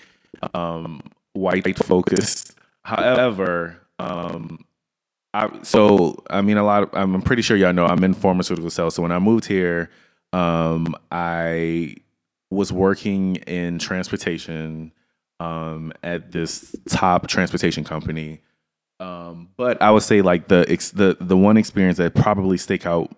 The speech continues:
um, more for me is as a sales rep.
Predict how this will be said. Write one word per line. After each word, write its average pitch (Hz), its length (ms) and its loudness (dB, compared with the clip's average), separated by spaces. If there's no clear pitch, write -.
um, 82 520 -6
more 95 360 4
for 92 180 0
me 85 540 0
is 82 760 -2
as 85 180 -2
a 82 60 -2
sales 92 340 -4
rep. 120 240 -4